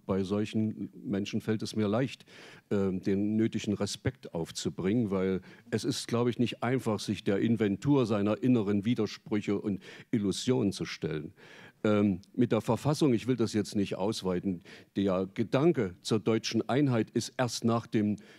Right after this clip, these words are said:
neunten November, nach dem Mauerdurchbruch gekommen. Also man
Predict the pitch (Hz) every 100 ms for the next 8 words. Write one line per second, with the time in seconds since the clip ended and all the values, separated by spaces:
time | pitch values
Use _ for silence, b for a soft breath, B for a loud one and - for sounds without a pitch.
0 | B 101 110 101 101 98 90 101 95 85
1 | 92 98 98 98 95 95 85 92 87 -
2 | 85 - 90 - 87 85 87 95 92